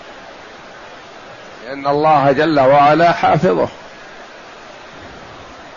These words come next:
فذهب صلى الله عليه وسلم إلى الغار،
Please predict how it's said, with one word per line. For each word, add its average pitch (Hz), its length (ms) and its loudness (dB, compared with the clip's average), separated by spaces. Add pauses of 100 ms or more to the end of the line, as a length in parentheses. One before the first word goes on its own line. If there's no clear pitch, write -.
(3000)
فذهب 175 560 2
صلى 151 300 2
الله 139 420 4
عليه 127 400 2
وسلم 156 640 2
إلى 120 280 0
الغار، 110 520 0